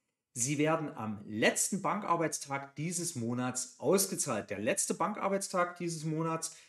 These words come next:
ist, wir schauen uns das dann auch noch mal kurz, ähm, im Kalender noch mal an. Ja, ich, äh, hab das ja hier so schön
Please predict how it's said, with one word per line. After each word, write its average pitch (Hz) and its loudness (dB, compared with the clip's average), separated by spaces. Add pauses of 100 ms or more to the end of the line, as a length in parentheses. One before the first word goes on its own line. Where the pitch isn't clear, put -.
(340)
ist, 175 4
wir 135 0
schauen 131 0
uns 135 -4
das 131 -4
dann 120 -4
auch 147 -4
noch 131 -8
mal 139 -4
kurz, - -4 (540)
ähm, 120 -4 (180)
im 113 -2 (560)
Kalender 240 4
noch 233 4
mal 220 4
an. 190 0
Ja, 180 2
ich, - -4
äh, 135 -6
hab 139 -10
das - -6
ja 131 -4
hier 131 -4
so 135 -6
schön 127 -2